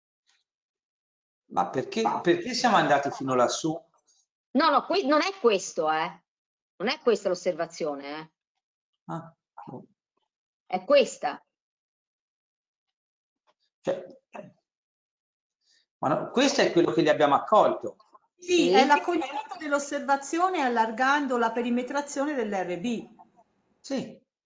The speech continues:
Speaker 1: dicevo, ma perché? Perché lui diceva che una parte era in E, cioè è giusto andare fino in fondo, è una domanda, cioè, non è che voglio
Speaker 3: Ma
Speaker 1: con-
Speaker 3: fino in fondo gli abbiamo allargato
Speaker 2: No,
Speaker 3: un pezzettino, eh.
Speaker 2: un
Speaker 3: Lui chiedeva
Speaker 2: pezzettino, eh, lui chiedeva di,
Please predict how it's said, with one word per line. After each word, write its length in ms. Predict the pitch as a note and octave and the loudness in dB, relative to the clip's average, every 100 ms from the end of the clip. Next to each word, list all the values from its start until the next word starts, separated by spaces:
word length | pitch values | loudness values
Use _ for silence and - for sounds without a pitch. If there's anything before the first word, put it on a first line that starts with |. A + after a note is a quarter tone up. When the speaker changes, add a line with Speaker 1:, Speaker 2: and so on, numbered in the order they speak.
| _ _ _ | _ _ _
Speaker 1:
dicevo, 800 | C#3+ C3+ A3 - C#3+ - - - | -10 -2 0 2 2 0 -8 -6
ma 180 | - - | -4 -2
perché? 380 | D3+ A#2+ G#3 F#3+ | -2 0 2 2
Perché 240 | C3+ A#2 | 0 -2
lui 100 | D#3+ | 0
diceva 300 | F#3 E3+ D3 | 0 0 -2
che 60 | - | 0
una 140 | C3+ | -2
parte 360 | - F#3 G3 E3 | 4 4 4 2
era 120 | C3+ | 2
in 100 | C3 | 2
E, 300 | D#3 D3 - _ _ _ - _ _ | 2 -2 -4 _ _ _ -20 _ _
cioè 200 | - C3 | 0 2
è 140 | D3 C#3+ | 2 0
giusto 260 | G3 - | 0 2
andare 260 | F3+ F3 E3+ | 4 4 4
fino 180 | E3 D#3+ | 0 -4
in 40 | |
fondo, 280 | - G#3+ E3 | 2 4 6
è 20 | |
una 120 | G3 | 4
domanda, 600 | A3 A3 G#3+ D3+ C3+ C3 B2+ | 4 4 4 4 2 2 0
cioè, 220 | - D#3+ | -6 -4
non 100 | F3+ | -2
è 100 | F3+ | -2
che 140 | - | -4
voglio 240 | C3+ C#3 C#3 | -2 -4 -4
Speaker 3:
Ma 60 | |
Speaker 1:
con- 120 | D3 | -6
Speaker 3:
fino 120 | C3+ F#4 | -6 -6
in 60 | - | -6
fondo 300 | C4+ G#3+ G3+ | -14 -12 -8
gli 80 | |
abbiamo 340 | G3+ G#3 B3+ C4 | -6 0 2 2
allargato 380 | B3+ A#3+ B3+ B3+ | 2 4 4 4
Speaker 2:
No, 60 | |
Speaker 3:
un 60 | A#3 | 0
pezzettino, 760 | B3+ - A3+ - - - D#3+ E3 | -4 -4 -6 -8 -20 -20 -12 -2
eh. 60 | |
Speaker 2:
un 40 | G3+ | 4
Speaker 3:
Lui 140 | B3 A#3+ | 6 8
chiedeva 320 | C#4+ A#3+ A#3 | 6 6 4
Speaker 2:
pezzettino, 340 | D#4+ A#3+ F#3 | 0 0 2
eh, 160 | G#3 A#3 | 2 0
lui 100 | D4+ | 0
chiedeva 340 | D4 B3+ A#3 | 4 6 6
di, 200 | A#3 A#3 | 4 -2